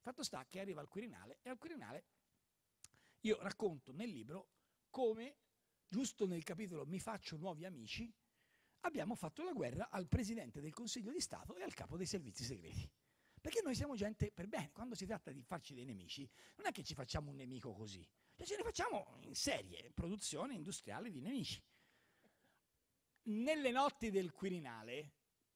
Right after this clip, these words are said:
a un-, a parte Salvini delle volte spariva, faceva X Factor, cercava il Presidente. E in alcuni casi tutti noi giocavamo a Indovina chi.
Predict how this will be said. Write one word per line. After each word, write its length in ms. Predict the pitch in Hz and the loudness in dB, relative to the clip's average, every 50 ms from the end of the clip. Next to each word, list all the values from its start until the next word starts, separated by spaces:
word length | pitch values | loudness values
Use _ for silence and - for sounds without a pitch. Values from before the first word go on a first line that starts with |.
| _ _ _ _ _ _ | _ _ _ _ _ _
a 100 | - 226 | 2 4
un-, 120 | 240 247 233 | 4 4 2
a 40 | - | 0
parte 200 | 202 320 285 240 | 0 0 0 2
Salvini 380 | - 160 139 135 156 156 151 | 0 0 0 0 -2 -4 -4
delle 160 | 127 120 123 127 | -4 -6 -6 -4
volte 260 | 135 135 127 - 107 | -6 -6 -6 -4 -4
spariva, 480 | - - 110 98 95 95 85 76 - - _ _ _ _ _ _ _ _ _ _ _ _ _ _ _ _ _ _ _ _ _ _ _ _ _ _ _ _ _ _ _ _ _ _ _ _ _ _ _ _ _ _ _ _ _ _ _ _ _ _ - | -4 -4 -4 -6 -6 -10 -12 -14 -18 -20 _ _ _ _ _ _ _ _ _ _ _ _ _ _ _ _ _ _ _ _ _ _ _ _ _ _ _ _ _ _ _ _ _ _ _ _ _ _ _ _ _ _ _ _ _ _ _ _ _ _ -12
faceva 340 | - 240 190 233 226 196 180 | -8 -6 -2 0 0 0 0
X 180 | 175 - - - | 0 -2 -4 -2
Factor, 460 | - 160 151 - - - - - - - - - _ _ _ _ _ _ _ _ _ _ _ - _ _ _ _ _ _ _ _ - _ _ _ _ _ _ | -2 -4 -6 -6 -14 -20 -20 -20 -20 -20 -20 -20 _ _ _ _ _ _ _ _ _ _ _ -20 _ _ _ _ _ _ _ _ -20 _ _ _ _ _ _
cercava 440 | - 254 262 - - 269 311 294 277 | -8 -8 -8 -6 -8 -8 -6 -6 -6
il 60 | 214 | -6
Presidente. 760 | 180 - 247 226 180 262 359 349 135 107 110 - - - - - - _ _ _ _ _ _ _ _ _ _ _ _ - - - - - - _ | -6 -4 -6 -4 -4 -4 -2 -2 -2 -4 -4 -8 -12 -16 -18 -20 -20 _ _ _ _ _ _ _ _ _ _ _ _ -20 -20 -20 -20 -20 -14 _
E 160 | - 302 311 | 4 6 6
in 100 | 311 302 | 8 10
alcuni 560 | 302 294 294 277 226 - - 392 403 359 349 | 10 10 8 8 6 4 4 4 6 6 4
casi 320 | 254 320 330 349 302 302 247 | 4 6 6 6 6 6 2
tutti 200 | 247 269 - 285 | 2 0 0 2
noi 120 | 269 302 302 | 2 4 6
giocavamo 380 | 277 233 202 214 254 254 240 | 6 6 6 6 6 6 6
a 60 | 214 | 4
Indovina 460 | 214 208 202 196 208 208 247 240 220 190 | 4 8 12 12 12 12 10 4 2 0
chi. 260 | - - 294 240 | 2 2 2 2